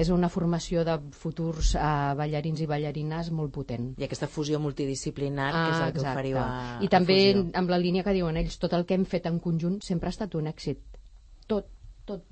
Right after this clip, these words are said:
Speaker 1: No, no puc dir cap concert
Speaker 2: És que és inevitable,
Speaker 1: que
Speaker 2: la
Speaker 1: no
Speaker 2: gent
Speaker 1: hem
Speaker 2: li
Speaker 1: fet
Speaker 2: agrada
Speaker 1: que
Speaker 2: la
Speaker 1: no hagi
Speaker 2: música.
Speaker 1: anat bé.
Speaker 2: Eh, anem a fer números.
Speaker 1: Mhm.
Speaker 2: Quants alumnes teniu a Fusió?
Speaker 1: A, a prop de,
Speaker 2: Aproximadament.
Speaker 1: sí, si parlem només de música, a prop de tres-cents i pico, quasi quatre-cents.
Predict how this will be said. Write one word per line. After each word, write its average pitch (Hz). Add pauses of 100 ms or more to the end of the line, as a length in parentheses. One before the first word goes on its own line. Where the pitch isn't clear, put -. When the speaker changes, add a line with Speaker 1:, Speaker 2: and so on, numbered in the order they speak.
Speaker 1:
No, 170
no 175
puc 190
dir 180
cap -
concert 202
Speaker 2:
És 247
que 233
és 208
inevitable, 240
Speaker 1:
que 208
Speaker 2:
la 202
Speaker 1:
no 208
Speaker 2:
gent 220
Speaker 1:
hem 220
Speaker 2:
li 220
Speaker 1:
fet 226
Speaker 2:
agrada 190
Speaker 1:
que 226
Speaker 2:
la 214
Speaker 1:
no 196
hagi 208
Speaker 2:
música. 226
Speaker 1:
anat 160
bé. 147 (680)
Speaker 2:
Eh, 175
anem 175
a 269
fer 359
números. 123
Speaker 1:
Mhm. 143
Speaker 2:
Quants 247
alumnes 175
teniu 147
a 139
Fusió? 120 (560)
Speaker 1:
A, 180
a 196
prop 214
de, 196
Speaker 2:
Aproximadament. 170
Speaker 1:
sí, 196
si -
parlem 202
només 247
de 196
música, 208 (520)
a 180
prop 190
de 147
tres-cents 180
i 196
pico, 202
quasi 180
quatre-cents. 143